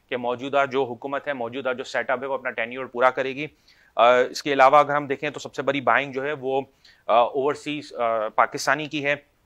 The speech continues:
जो सेलिंग अगर हम देखें तो सबसे बड़ी जो सेलिंग नज़र आ रही है वो म्यूचुअल फंड की है। Once again म्यूचुअल फंड का रिडेम्पशन नज़र आ रहा है, सेलिंग प्रेशर नज़र आ रहा है, और इसके बाद अगर हम देखें तो सबसे बड़ी जो सेलिंग है वो इंश्योरेंस कंपनी की है।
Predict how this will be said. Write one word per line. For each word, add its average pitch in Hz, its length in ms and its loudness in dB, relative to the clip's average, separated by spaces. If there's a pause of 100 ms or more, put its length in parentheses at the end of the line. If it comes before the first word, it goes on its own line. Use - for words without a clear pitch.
(500)
जो 139 380 0
सेलिंग 156 380 -4
अगर 135 160 -2
हम 117 200 -6
देखें 107 240 -8
तो 117 60 -10
सबसे - 260 -6
बड़ी 135 200 -2
जो 135 120 -8
सेलिंग 135 340 -4
नज़र 127 160 0
आ 127 80 8
रही 131 140 -2
है 143 200 -6 (300)
वो 123 120 -6
म्यूचुअल 131 340 -4
फंड 143 260 -4
की 143 140 -8
है। 147 80 -4
Once 127 160 -4
again 135 220 -6
म्यूचुअल 127 300 -6
फंड 127 180 -8
का 131 60 2
रिडेम्पशन 127 480 -2
नज़र 135 180 2
आ 135 120 8
रहा 131 140 6
है, 139 180 0
सेलिंग 120 320 -10
प्रेशर 135 300 -6
नज़र 131 120 -4
आ 123 140 2
रहा 127 100 2
है, 151 100 -2 (320)
और 120 180 6
इसके 139 240 -2
बाद 127 440 -2
अगर 120 140 -6
हम 123 120 -8
देखें 123 240 -6
तो 131 80 -8
सबसे - 280 -6
बड़ी 127 200 0
जो 135 100 -6
सेलिंग 127 360 -6
है 139 60 -6
वो 131 160 -8
इंश्योरेंस 117 320 -10
कंपनी 104 300 -12
की 98 120 -14
है। 95 160 -8